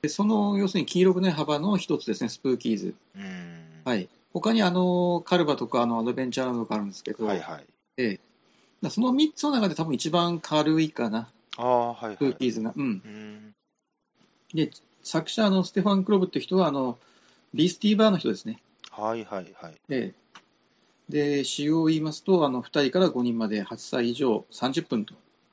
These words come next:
Speaker 2: うん。
Speaker 1: いうことです。
Speaker 2: はい。
Speaker 1: うん。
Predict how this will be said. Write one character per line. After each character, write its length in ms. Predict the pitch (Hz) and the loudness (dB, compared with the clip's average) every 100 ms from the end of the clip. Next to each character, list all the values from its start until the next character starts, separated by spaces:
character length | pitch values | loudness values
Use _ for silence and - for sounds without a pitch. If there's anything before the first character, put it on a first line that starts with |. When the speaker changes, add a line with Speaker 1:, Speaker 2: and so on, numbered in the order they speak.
| 107 | -18
Speaker 2:
う 20 | |
ん。 400 | 107 104 104 104 | -16 -14 -14 -8
Speaker 1:
い 100 | 113 | -2
う 80 | 131 | -2
こ 120 | 127 | 0
と 80 | 120 | 0
で 80 | 95 | -2
す。 180 | - - _ - | -10 -20 _ -18
Speaker 2:
は 100 | - | -14
い。 60 | 87 - _ _ _ - | -14 -16 _ _ _ -6
Speaker 1:
う 40 | |
ん。 180 | 127 | -6